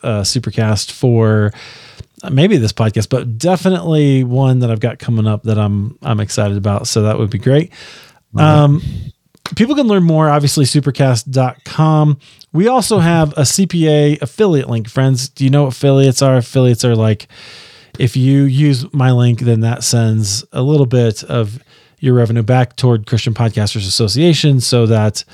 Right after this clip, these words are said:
Speaker 1: uh, we can kinda help keep running as well. So if you're interested,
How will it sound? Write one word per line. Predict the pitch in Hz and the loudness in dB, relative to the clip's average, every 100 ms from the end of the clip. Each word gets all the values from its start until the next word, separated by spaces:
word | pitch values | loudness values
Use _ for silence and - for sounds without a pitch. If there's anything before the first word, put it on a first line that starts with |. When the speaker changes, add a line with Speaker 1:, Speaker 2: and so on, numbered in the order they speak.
| - - _ - | -20 -20 _ -6
Speaker 1:
uh, | 120 104 | -2 0
we | 107 | 0
can | 104 107 | -2 -2
kinda | 110 101 | 0 0
help | 107 104 | 0 0
keep | 110 107 | -2 0
running | 107 98 104 | 0 0 -2
as | 101 98 | -2 -4
well. | 87 | -6
So | - | -6
if | 101 | -2
you're | 139 | 2
interested, | 170 143 - 131 110 | 2 2 2 0 0